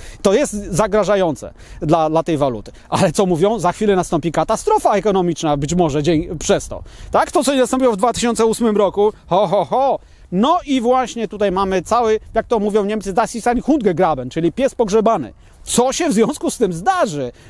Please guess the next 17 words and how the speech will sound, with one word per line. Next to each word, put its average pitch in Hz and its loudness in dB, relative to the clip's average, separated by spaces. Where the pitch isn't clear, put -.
Bo 170 2
tu 269 2
się 277 0
zaczyna 233 2
bardzo 165 0
gorąco 190 0
dziać. 120 -6
Te 226 4
napompowane 233 2
rynki 208 0
spekulacyjne, 214 -2
nieruchomościowe, 214 0
ludzie, 226 -2
siedemdziesiąt 285 0
procent, 202 0
wyobrażacie 214 0
sobie, 240 -6